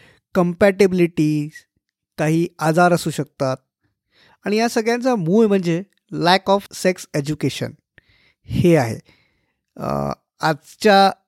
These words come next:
काळातही हे शहरी भागातही आहे. अ, हॅलो सेक्शुअलिटी हा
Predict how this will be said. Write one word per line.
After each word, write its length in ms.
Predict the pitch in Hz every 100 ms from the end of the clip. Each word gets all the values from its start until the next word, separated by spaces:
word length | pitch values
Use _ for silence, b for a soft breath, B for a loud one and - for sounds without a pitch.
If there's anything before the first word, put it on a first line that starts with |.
| _
काळातही 640 | 175 170 180 180 170 190 185 _ _ _
हे 160 | - 180
शहरी 380 | - 165 185 214
भागातही 520 | 185 170 185 196 208 -
आहे. 200 | 135 117 b b b b -
अ, 280 | 147 147 143 208 - _ _ - - _ _ _ _ _ _ -
हॅलो 200 | 156 190
सेक्शुअलिटी 720 | 185 156 190 180 165 143 143
हा 440 | - 151 151 151